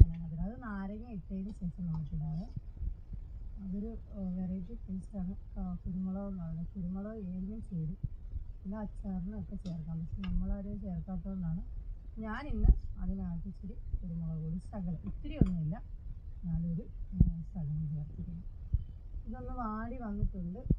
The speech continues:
അപ്പം അതിനകത്തോട്ട് നമുക്ക് എടുത്ത് വെച്ചിരിക്കുന്ന നാരങ്ങ ഇടാം. നമ്മൾ അരമണിക്കൂറിന് മുന്നേ പുരട്ടി വെച്ച, ആ, നാരങ്ങയാണ് ഇത്. അത്, ആ, പിന്നെ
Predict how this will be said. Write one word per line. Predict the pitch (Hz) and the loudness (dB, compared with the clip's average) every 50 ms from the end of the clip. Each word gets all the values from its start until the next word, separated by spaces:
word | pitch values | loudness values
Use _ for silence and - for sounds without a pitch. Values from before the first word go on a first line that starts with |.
| - - | 8 0
അപ്പം | - - - 214 | -10 -6 -4 -2
അതിനകത്തോട്ട് | 196 202 226 247 226 208 190 170 202 202 202 - 202 | -2 -2 -2 -4 -4 -4 -2 2 8 8 8 8 8
നമുക്ക് | 190 185 185 180 294 349 - - - - - - - - - - 214 | 2 0 -2 -4 -6 -8 -8 -8 -8 -6 -6 -6 -4 -6 -4 -2 -2
എടുത്ത് | 202 - - - 240 | 0 0 0 0 0
വെച്ചിരിക്കുന്ന | 208 208 - - 202 196 180 208 220 240 381 - - - - - - - - | 0 6 8 8 8 8 4 -2 -4 -4 -6 -8 -6 2 8 8 10 10 10
നാരങ്ങ | 180 180 175 175 - - - - | 8 6 6 0 -2 0 2 4
ഇടാം. | - - - - 233 | 4 4 4 6 8
നമ്മൾ | 240 254 277 277 262 | 10 12 12 12 12
അരമണിക്കൂറിന് | 247 247 269 262 254 247 247 247 254 254 247 254 254 247 233 | 12 12 12 10 10 10 10 10 12 12 12 12 12 10 10
മുന്നേ | 220 226 240 254 240 - | 10 10 10 10 10 10
പുരട്ടി | - 220 202 208 - - 262 240 | 10 10 10 8 8 12 12 12
വെച്ച, | 208 - - - 240 254 247 - - 220 | 12 10 10 12 12 12 10 8 6 8
ആ, | 202 202 190 190 190 196 196 | 10 10 12 10 10 10 12
നാരങ്ങയാണ് | 202 202 202 202 220 214 220 220 196 175 170 170 170 | 12 12 10 10 6 4 6 6 6 4 4 4 6
ഇത്. | 165 190 247 262 - - - - - - - - - 208 | 6 6 6 4 2 -6 -20 -20 -20 -20 -8 0 4 4
അത്, | 208 190 240 262 - - - - - 233 | 8 10 10 10 10 8 0 -10 -2 4
ആ, | 208 202 196 190 190 190 185 185 185 185 185 180 - | 6 8 8 10 10 10 10 10 10 10 8 8 6
പിന്നെ | 196 196 190 190 | 4 4 4 4